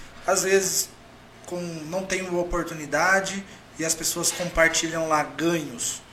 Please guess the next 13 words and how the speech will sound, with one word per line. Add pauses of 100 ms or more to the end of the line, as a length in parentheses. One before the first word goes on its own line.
(380)
né? (200)
Fala,
"Cara,
eu
preciso
então
disso
pra
eu
ganhar." (320)
E
de
fato,